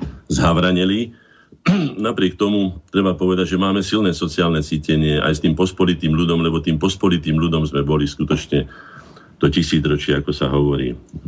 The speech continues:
by mohol zo pár výnimiek. Roku tisíc osemsto štyridsaťsedem, e, oznela tá, tá, tá Štúrová reč, e, za zrušenie poddanstva, bolo to toho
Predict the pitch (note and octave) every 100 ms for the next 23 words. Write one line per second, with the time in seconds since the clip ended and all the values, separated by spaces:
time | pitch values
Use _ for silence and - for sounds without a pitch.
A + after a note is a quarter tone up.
0 | - B1 C2+ C#2+ C2 D#2+ D#2+ D#2+ F2+ A2
1 | G2 E2 D#2 D2+ F#2 G#2 A#2+ G#2+ G2 F#2+
2 | G#2+ F#2 G2+ F#2+ F#2+ E2+ F#2+ F#2 D#2 -
3 | - - _ _ _ _ - D#2 D#2 D#2
4 | C#2+ C#2 - E2 D#2+ D#2+ D2 C#2+ D2 C#2
5 | - C#2+ C2+ - - C2 - D#2 D2 C#2
6 | D2 D2 - C#2+ C2 B1 B1+ B1+ - C#2
7 | D2+ - C#2+ C2 C#2+ C#2+ D2+ - D2+ C#2
8 | C#2+ C2+ C#2 C2+ B1+ A1+ - D2